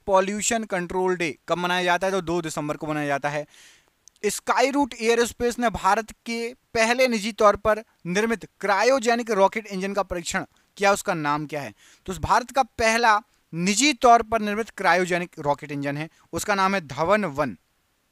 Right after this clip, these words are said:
अरुणाचल प्रदेश की बात हो रही है, ने अभी हाल ही में भारत का जो पहला प्रामाणिक जैविक फल लॉन्च किया है, तो कीवी भारत का पहला प्रामाणिक जैविक फल लॉन्च किया गया है अरुणाचल प्रदेश के द्वारा।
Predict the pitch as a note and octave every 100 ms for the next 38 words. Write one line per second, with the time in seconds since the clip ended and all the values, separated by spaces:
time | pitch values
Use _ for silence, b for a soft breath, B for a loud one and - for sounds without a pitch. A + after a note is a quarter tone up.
0 | _ _ _ _ _ _ _ _ _ b
1 | b b b E3 G3 A3+ C4+ A#3+ A3+ A3
2 | - - - F#3+ E3 E3+ F#3+ G3 F#3 G3
3 | b b _ F3 G#3+ G3+ C4 _ _ _
4 | _ _ _ _ F3+ G3+ B3+ A#3 G#3+ A#3
5 | B3 B3 F#3+ D4 A3 A3 A3+ G#3+ F#3 G#3
6 | G#3+ G#3 A3+ G#3 G3 F#3+ G3+ G3 E3+ F#3
7 | G3+ - - F#3+ F#3 F#3+ - E3+ E3+ -
8 | A3+ A#3+ A3 G3+ b b b b _ _
9 | _ B2 F3 A#3+ B3 B3+ B3 A#3 A#3 A3+
10 | - G3 F#3+ G3+ G#3 A3+ A#3+ B3+ D#3+ F3+
11 | F#3+ G3 - E3+ C#3+ C#3 - C3 C3 D3+
12 | D3 D3 D3 C3 C3 - B2 G#2